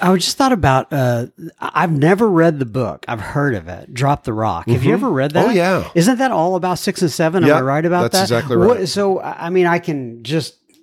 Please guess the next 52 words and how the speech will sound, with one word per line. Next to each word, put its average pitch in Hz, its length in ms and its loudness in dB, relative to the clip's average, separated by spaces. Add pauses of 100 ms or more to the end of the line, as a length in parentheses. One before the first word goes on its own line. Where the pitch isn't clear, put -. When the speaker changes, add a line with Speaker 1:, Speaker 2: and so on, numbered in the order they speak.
(280)
Speaker 1:
envision 143 720 0
what 131 200 0
the 135 60 -4
book 131 260 -2
is 113 100 -4
about. 117 420 0
I'm 123 120 -2
assuming 127 420 -2
it's, 113 160 -6
you 127 80 0
know, 117 140 -2
drop 117 300 -4
all 113 120 -6
this 107 160 -6
baggage 110 480 -2
that 98 120 -6
I'm 98 120 -4
hanging 117 200 0
Speaker 2:
Yeah. 107 100 4
Speaker 1:
on 120 160 0
to. 117 160 -4 (260)
But 160 120 2
what's 247 280 0
the 165 420 2 (720)
Speaker 2:
Well, 240 280 0
I 185 60 0
mean, 175 180 4
I, 165 180 0
I, 156 120 -2 (300)
I 139 100 -2
think, - 540 0 (380)
I 135 40 2
think 175 260 2
that 156 120 4
it 127 160 0
kinda 147 260 4
takes 147 280 0
the - 160 -2
essays 131 400 2
that 117 120 -2
Bill 117 280 2
wr-, 117 180 2 (100)
wrote. 110 280 0
I 135 40 0
mean, 123 120 4
it's 101 120 -4
not 120 200 -2
A 107 160 2
A 98 40 0
approved 95 280 -4
literature. 95 440 -4
Speaker 1:
Mm. 98 200 -10